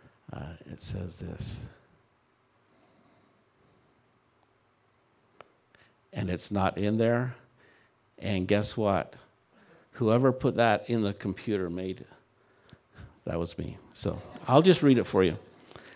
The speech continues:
Verses seventeen and eighteen. "And the Lord said to Moses, 'I will do the very thing you have asked, because I am pleased with you.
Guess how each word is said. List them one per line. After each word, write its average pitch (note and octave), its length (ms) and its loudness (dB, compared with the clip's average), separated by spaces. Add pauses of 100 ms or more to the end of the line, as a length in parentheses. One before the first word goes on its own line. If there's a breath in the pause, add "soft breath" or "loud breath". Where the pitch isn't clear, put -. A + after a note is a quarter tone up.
(300 loud breath)
Verses B2 300 4
seventeen A#2+ 380 4
and A2 120 4
eighteen. F#2+ 520 0 (720 soft breath)
"And A#2+ 180 2
the A2+ 100 10
Lord D#3 280 10
said D#3 220 4
to C3 60 6
Moses, F#2+ 680 2
'I G#2 140 2
will G#2 180 2
do D3 500 8
the A2 160 4
very G2+ 300 4
thing A2 280 0
you G2+ 140 2
have G2+ 180 -4
asked, - 440 -6
because F#2 340 -4
I G#2+ 200 -2
am A2 160 0
pleased D3+ 520 0
with - 260 -4
you. C#2+ 320 -10